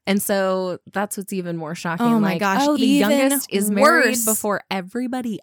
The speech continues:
Speaker 1: else.
Speaker 2: Ugh, shock.
Speaker 1: And why she's so smug about it when she comes back after her wedding. And like,
Speaker 2: Oh.
Speaker 1: "Oh, Jane,
Speaker 2: Oh, yeah.
Speaker 1: no, I get to walk first because now I'm a married lady."
Speaker 2: Mm-hmm.
Speaker 1: Ha, ha, ha, ha.
Speaker 2: Ha, ha, ha, ha,
Speaker 1: Like,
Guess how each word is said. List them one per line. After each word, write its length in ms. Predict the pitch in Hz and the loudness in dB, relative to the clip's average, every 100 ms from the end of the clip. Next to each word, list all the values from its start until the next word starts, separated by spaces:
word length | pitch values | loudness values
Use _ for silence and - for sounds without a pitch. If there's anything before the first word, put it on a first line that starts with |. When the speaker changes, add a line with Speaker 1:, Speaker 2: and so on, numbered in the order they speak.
| - | -6
Speaker 1:
else. 220 | 170 - - - | -4 -2 -2 -2
Speaker 2:
Ugh, 320 | - - 254 | -2 -2 -2
shock. 840 | - - - - - - 226 - | -2 -4 -4 -4 -6 -8 -10 -2
Speaker 1:
And 140 | 196 | 0
why 180 | 196 190 | 2 0
she's 300 | 202 214 196 | -2 -2 -2
so 260 | - 196 185 | 0 0 0
smug 500 | - - 190 170 175 | -2 -2 -2 -2 -2
about 260 | 175 156 | -4 -4
it 100 | 160 | -4
when 80 | - | -6
she 140 | 175 165 | -8 -6
comes 320 | 175 165 165 | -6 -8 -6
back 260 | 165 160 | -6 -6
after 280 | 160 160 180 | -8 -8 -6
her 140 | 170 165 | -6 -4
wedding. 380 | 165 160 135 | -4 -6 -8
And 100 | 160 | -8
like, 220 | 175 165 190 | -6 -6 -6
Speaker 2:
Oh. 180 | 294 320 | -6 -6
Speaker 1:
"Oh, 40 | 330 | -8
Jane, 600 | - 294 302 311 254 254 | -6 -4 -2 -2 -2 -2
Speaker 2:
Oh, 80 | 208 | -2
yeah. 160 | 208 254 | -2 -2
Speaker 1:
no, 300 | 285 294 - - | -2 -4 -6 -8
I 320 | 269 339 381 | -6 -4 -4
get 180 | 294 - | -6 -8
to 120 | - | -6
walk 280 | 208 175 - | -4 -4 -6
first 300 | 175 - - | -10 -10 -10
because 220 | 214 220 | -10 -6
now 160 | 220 - - | -8 -8 -8
I'm 300 | 254 262 247 | -6 -4 -4
a 40 | |
married 340 | 185 170 170 | -6 -8 -4
lady." 240 | 208 196 - 240 220 | -4 -4 -6 -8 -6
Speaker 2:
Mm-hmm. 160 | 208 302 - - _ | -6 -8 -14 -20 _
Speaker 1:
Ha, 300 | - 277 240 - | -10 -8 -8 -10
ha, 260 | 214 233 202 - | -6 -4 -4 -4
ha, 180 | 202 208 | -2 0
ha. 200 | 220 185 | 0 0
Speaker 2:
Ha, 240 | - 381 - | -2 -2 -4
ha, 300 | - 415 285 | -8 -6 -8
ha, 160 | - 415 | -10 -8
ha, 200 | 294 277 269 | -6 -6 -2
Speaker 1:
Like, 320 | 214 202 | 0 2